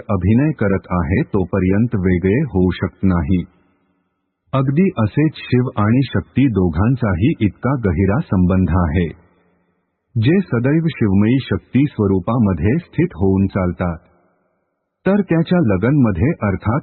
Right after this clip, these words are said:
निष्ठेमध्ये माया विघ्न आणू शकत नाही.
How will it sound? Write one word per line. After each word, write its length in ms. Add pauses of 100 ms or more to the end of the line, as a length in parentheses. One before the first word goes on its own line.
निष्ठेमध्ये 760
माया 400
विघ्न 380 (140)
आणू 260
शकत 280
नाही. 380